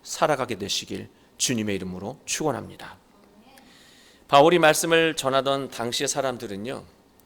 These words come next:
세상을 세 개의 층으로 되어 있다고 생각했습니다. 인간의 세계, 영적인 세계,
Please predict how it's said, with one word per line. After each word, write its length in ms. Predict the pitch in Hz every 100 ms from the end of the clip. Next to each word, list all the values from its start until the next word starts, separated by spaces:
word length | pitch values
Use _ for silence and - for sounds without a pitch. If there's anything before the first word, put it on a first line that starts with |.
| - - - -
세상을 520 | 185 180 180 180 156
세 540 | - - - 117 139 143
개의 460 | 143 143 160 156 -
층으로 640 | - 214 196 120 156 202 - -
되어 240 | 127 127
있다고 640 | 113 - 117 95 110 156 185 _ -
생각했습니다. 840 | - 139 123 110 - 92 87 - - _ _ _ _ _ _ _ -
인간의 400 | 123 143 139 127
세계, 500 | - 104 180 269 - _ _ -
영적인 440 | 120 127 135 120
세계, 520 | 101 98 95 190 -